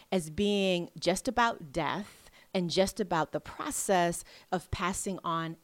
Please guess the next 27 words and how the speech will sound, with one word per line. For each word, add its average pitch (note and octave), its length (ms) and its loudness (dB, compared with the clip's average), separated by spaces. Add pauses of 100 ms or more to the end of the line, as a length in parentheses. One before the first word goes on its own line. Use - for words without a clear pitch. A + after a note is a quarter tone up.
assets E3+ 560 -2
at E3+ 140 -8
the D#3 160 -10
end E3 180 -4
of C#3 240 -8
life. - 500 -4 (1500)
Understandably B3+ 680 0
so, A#3+ 200 2
because B3 500 -2 (160)
death A#3 260 0
is A#3 160 -2
what A3+ 220 -2
triggers A#3+ 400 -2
that - 240 -6
cascade. A3 800 -4 (1400)
But A3 100 6
what A3 160 4
I've A3 180 4
come C#4 260 0
to - 160 -6
see A3+ 680 -4
and E3+ 160 -4
what F3 160 -2
I A3+ 160 0
would G3+ 200 0
love G3 640 4 (280)
for D#3+ 680 0